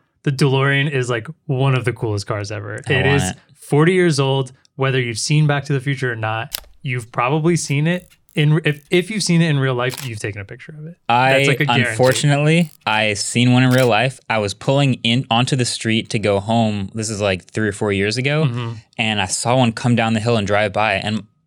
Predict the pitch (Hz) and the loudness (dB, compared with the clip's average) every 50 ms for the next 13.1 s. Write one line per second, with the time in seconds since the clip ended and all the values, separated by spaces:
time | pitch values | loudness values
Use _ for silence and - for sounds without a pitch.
0 | _ - 143 180 220 214 180 165 151 143 120 104 92 - - 113 110 127 - 165 | _ -4 -2 0 2 2 2 4 4 4 2 2 0 -2 -2 -2 0 0 0 -2
1 | 151 - 175 160 151 127 120 - 110 107 - - 143 139 113 98 98 95 95 101 | 0 0 2 2 2 2 2 2 0 0 0 0 0 0 0 0 -2 -2 -2 0
2 | 117 110 90 82 76 76 - _ _ _ _ _ _ _ _ _ _ _ - 247 | 0 0 -2 -4 -8 -12 -18 _ _ _ _ _ _ _ _ _ _ _ 2 4
3 | 196 127 101 98 101 104 147 247 320 302 214 156 - 160 156 131 147 123 120 120 | 4 4 2 2 2 4 4 4 2 0 -2 0 0 0 2 4 4 4 4 4
4 | 120 - 208 226 262 285 262 208 143 113 98 - 113 110 113 104 113 131 151 160 | 4 4 4 4 4 4 4 4 2 2 -2 -2 -2 0 0 2 2 2 2 2
5 | 190 190 165 123 110 104 117 147 175 185 196 214 220 214 226 240 254 214 - 120 | 2 2 2 2 2 2 2 2 2 4 4 4 4 2 2 2 2 2 2 2
6 | 123 135 139 151 127 - 127 - - 123 117 - 123 - 123 113 120 - - 117 | 2 0 0 -2 -2 -4 -4 -2 -2 -2 -2 -2 -4 -4 -4 -6 -6 -6 -6 -6
7 | - - - 147 139 123 - 110 107 101 - - _ _ - 120 104 92 123 123 | -4 -2 -2 -2 -2 0 0 0 0 0 -2 -6 _ _ -8 -6 -2 0 2 2
8 | 120 113 98 92 - 113 110 - - 127 123 120 113 110 107 98 87 95 95 95 | 2 0 -2 -2 -2 -2 -2 -2 -2 0 0 0 2 0 0 -2 -2 -2 -2 -2
9 | 98 107 120 127 123 - - 113 107 - - - 123 143 139 117 110 113 - - | 0 0 0 -2 -2 -2 -2 -2 -2 -2 -2 -2 -2 0 0 0 0 0 0 0
10 | 156 143 131 117 - - 127 120 110 107 104 - 107 - 104 101 95 95 101 98 | 0 0 0 0 0 0 -2 -2 -2 -4 -6 -6 -6 -4 -4 -4 -2 0 0 0
11 | 101 92 107 107 104 95 - - - 98 95 95 98 101 113 123 123 _ _ - | 0 0 -2 -4 -4 -6 -6 -6 -4 -4 -2 -2 0 0 -2 -2 -4 _ _ -10
12 | 131 120 131 143 135 - 107 101 101 98 101 101 98 95 92 92 - - - - | -6 -6 -6 -6 -6 -4 -4 -2 -2 -2 0 0 0 0 0 -2 -6 -8 -4 -2
13 | 120 | 0